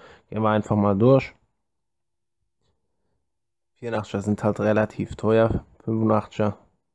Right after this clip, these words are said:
vierzehntausend, sehr, sehr, sehr teuer sogar.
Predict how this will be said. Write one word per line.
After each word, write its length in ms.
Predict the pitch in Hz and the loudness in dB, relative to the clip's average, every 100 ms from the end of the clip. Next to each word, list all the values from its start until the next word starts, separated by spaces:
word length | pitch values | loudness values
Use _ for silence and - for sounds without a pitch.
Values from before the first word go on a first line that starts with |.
| _ _ - - 113 113 - _ - | _ _ -20 -14 -12 -12 -16 _ -12
vierzehntausend, 840 | - - 104 101 113 131 131 131 | -12 -8 -8 -2 2 4 4 0
sehr, 240 | - 117 | 2 4
sehr, 140 | 113 113 | 4 2
sehr 120 | 117 | -2
teuer 280 | - 113 117 | 0 0 2
sogar. 380 | 113 113 113 | 2 4 4